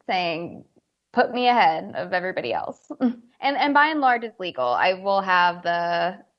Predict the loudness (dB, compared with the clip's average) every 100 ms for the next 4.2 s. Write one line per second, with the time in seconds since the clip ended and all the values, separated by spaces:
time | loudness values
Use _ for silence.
0 | _ _ -2 -2 0 0 0 -2 -6 0
1 | 4 6 6 4 2 2 2 2 2 2
2 | 0 0 0 0 0 0 -4 -10 0 0
3 | 2 -2 0 2 4 4 2 0 2 4
4 | 2 -2